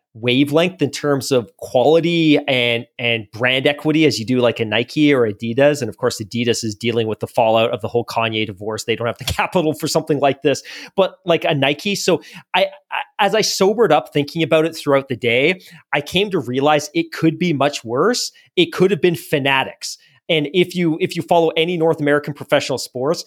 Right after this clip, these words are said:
Fanatics has destroyed, destroyed the ex-, entire fan experience of buying quality team branded merchandise. So it could be much, much worse. Knock on wood that I hope that there's nobody from Liberty listening saying, "Hey, maybe we can partner with Fanatics." But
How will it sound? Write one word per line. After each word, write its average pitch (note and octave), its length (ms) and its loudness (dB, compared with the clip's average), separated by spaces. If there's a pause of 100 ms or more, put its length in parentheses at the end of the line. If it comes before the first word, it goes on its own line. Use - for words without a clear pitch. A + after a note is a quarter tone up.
(340)
Fanatics E3 400 -2
has D3 160 -2
destroyed, C#3+ 1040 0 (200)
destroyed E3 480 0
the D#3 100 -2
ex-, - 300 -4 (200)
entire G#3 340 2
fan E3+ 320 0
experience D3 540 -4
of - 140 -10
buying C3 480 0
quality C#3 540 0 (100)
team D3 400 -4
branded B2+ 520 -2
merchandise. D#3+ 640 0
So E3 160 0 (240)
it B3 140 -4
could A#3+ 260 -2
be G#3+ 300 -2 (120)
much, F#3+ 280 0
much F3+ 120 0
worse. D#3+ 160 -2
Knock E3 300 2
on D#3 160 -2
wood B2+ 300 2
that C3+ 160 2
I B2+ 80 0
hope D#3+ 240 -2
that D3 160 0
there's C3+ 180 -2
nobody C3+ 240 -4
from A#2+ 220 -10
Liberty B2 280 -4
listening A#2+ 380 -6
saying, A#2 220 -6
"Hey, C#3 260 -4
maybe A#2+ 160 -6
we A#2+ 120 -10
can B2+ 260 -4
partner B2 240 -4
with A2+ 160 -10
Fanatics." A2+ 420 -2
But - 220 -2